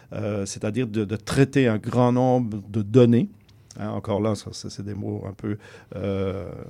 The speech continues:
qui n'ont pas de, de réalité. Mais quand on parle de données, ben, parlons par exemple des résultats des élèves dans un centre de service scolaire ou même à la grandeur de la province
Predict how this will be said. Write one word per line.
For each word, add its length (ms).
qui 100
n'ont 120
pas 140
de, 140
de 120
réalité. 520
Mais 100
quand 180
on 80
parle 340
de 140
données, 460
ben, 200
parlons 300
par 140
exemple 320
des 80
résultats 580
des 240
élèves 400
dans 380
un 160
centre 300
de 80
service 340
scolaire 580
ou 120
même 280
à 120
la 140
grandeur 520
de 80
la 120
province 600